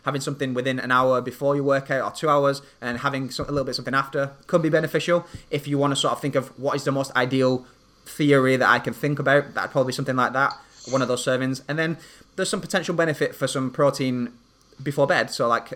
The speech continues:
some of the research on casein protein has been, like, that the M P S was maintained overnight, um, resting meta-, resting metabolic rate was improved overnight. So again, I don't, I don't know if it's just mechanistic or if it's gonna have a, a, make a difference long term.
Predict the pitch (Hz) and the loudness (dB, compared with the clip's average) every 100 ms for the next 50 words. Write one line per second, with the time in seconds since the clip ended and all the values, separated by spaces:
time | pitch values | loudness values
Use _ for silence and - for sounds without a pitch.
0 | - 131 143 127 131 127 131 120 - 147 | -14 -10 -4 -2 -2 -4 -6 -6 -2 -2
1 | 143 131 120 120 117 120 120 120 135 127 | -2 -4 -4 -2 -2 -4 -6 -6 -4 0
2 | 117 110 - - _ _ _ - 113 120 | 0 -2 -12 -20 _ _ _ -4 -2 0
3 | 120 117 - - _ _ 131 139 139 120 | 0 0 -4 -20 _ _ -6 0 0 -2
4 | 131 135 123 131 123 120 120 127 131 127 | -2 -2 0 0 2 0 2 4 6 6
5 | 123 120 117 117 110 110 120 - 127 - | 2 -4 -6 -4 -6 -6 -6 -4 -4 -4
6 | 127 - 135 139 139 139 127 127 135 127 | -6 -8 -6 -2 -2 -2 0 2 2 4
7 | 135 127 131 123 - 143 131 127 127 127 | 2 2 -2 -4 -2 0 2 4 4 2
8 | - 139 139 135 143 139 139 139 135 - | 0 0 2 2 0 0 0 0 -4 -6
9 | - - - - - - - - _ - | -10 -14 -20 -20 -20 -20 -20 -20 _ -8
10 | - 131 131 131 135 143 139 113 113 113 | -4 -4 -2 -4 -2 -6 -2 0 2 0
11 | - 117 117 123 - - 127 123 123 117 | -2 -8 -8 -10 -6 -4 -2 2 2 2
12 | - - _ - 127 123 - 135 135 143 | -2 -12 _ -6 -6 -6 -12 -4 -2 -2
13 | 131 123 147 143 143 160 160 | -4 -4 0 0 2 2 0